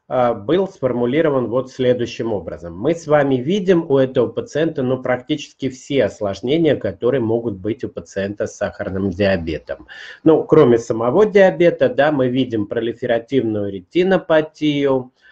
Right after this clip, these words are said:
обе-, обоих глаз, а, мы видим нефропатию, уже Х Б П С пять, то есть это требует диализа, я чуть попозже расшифрую,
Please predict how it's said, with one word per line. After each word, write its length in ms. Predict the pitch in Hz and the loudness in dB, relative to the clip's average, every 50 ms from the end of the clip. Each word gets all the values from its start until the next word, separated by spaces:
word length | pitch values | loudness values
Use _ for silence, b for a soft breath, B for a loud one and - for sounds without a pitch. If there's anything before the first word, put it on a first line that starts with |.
| B B B B B B B B B | B B B B B B B B B
обе-, 420 | 127 127 127 127 123 135 147 151 | 0 0 0 2 4 6 6 6
обоих 500 | 139 135 127 123 131 139 139 131 127 127 | 6 6 4 4 4 6 6 6 4 2
глаз, 640 | 127 123 123 123 123 117 113 110 110 - - - _ b b b b b b b - | 0 0 2 4 4 4 2 -2 -4 -12 -20 -20 _ b b b b b b b -8
а, 640 | 127 127 120 120 120 117 117 117 113 113 110 107 107 | -4 -2 0 2 2 2 2 2 2 2 0 -2 0
мы 220 | 113 131 143 143 | 0 2 2 2
видим 400 | 135 143 139 143 117 131 120 120 | 2 0 -2 0 0 0 0 2
нефропатию, 1300 | 131 143 170 196 196 - 175 165 160 - 165 156 151 151 - - 156 156 151 143 143 135 127 123 - _ _ - | 2 4 2 2 2 2 0 0 0 2 2 2 2 2 0 0 2 2 2 4 2 2 0 0 -4 _ _ -6
уже 280 | 135 131 117 110 139 123 | -4 -4 0 0 0 0
Х 160 | - - 131 | 0 -2 0
Б 160 | 123 131 131 | 2 2 0
П 280 | 131 - 135 127 127 - | 2 2 2 2 2 2
С 340 | - 143 131 - - - - _ _ | 0 0 0 -2 -4 -12 -20 _ _
пять, 480 | - 139 131 123 120 113 - - - _ | 0 2 2 2 2 -2 -4 -16 -16 _
то 140 | - 120 117 | -4 -4 -4
есть 220 | 110 113 - - | -4 -6 -6 -6
это 180 | 120 123 - 123 | -6 -6 -6 -10
требует 640 | 123 - 139 135 127 110 101 113 117 113 104 104 | -6 -2 0 0 0 0 0 -2 -4 -4 -4 -6
диализа, 580 | 104 117 117 117 131 151 165 180 160 147 151 151 | -6 -2 0 0 0 0 0 -2 -2 0 0 2
я 160 | 151 147 139 | 2 2 -2
чуть 240 | 139 - 143 131 - | -2 -6 -12 -10 -6
попозже 480 | - 127 120 - 139 127 113 113 117 | -6 -6 -6 -4 -4 -4 -4 -2 -4
расшифрую, 840 | 117 117 110 - - - 120 - - 120 120 120 113 117 113 110 107 | -4 -4 -6 -8 -10 -12 -12 -12 -8 -4 -2 0 2 2 0 0 -2